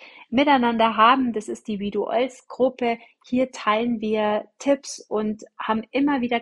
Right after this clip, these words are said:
ganz tolle Aktionen, wo wir dich gerne mitnehmen. Du kannst dich hier,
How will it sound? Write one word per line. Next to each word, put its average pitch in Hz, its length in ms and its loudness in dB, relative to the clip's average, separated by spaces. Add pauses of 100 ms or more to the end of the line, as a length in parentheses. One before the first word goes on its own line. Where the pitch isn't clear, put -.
(100)
ganz 269 400 0
tolle 226 340 0
Aktionen, 233 720 -2
wo 208 100 -2
wir 214 100 -2
dich 240 300 -6
gerne 247 320 2
mitnehmen. 220 640 -4 (300)
Du 208 80 -8
kannst 214 360 -2
dich 220 140 -4
hier, 233 480 2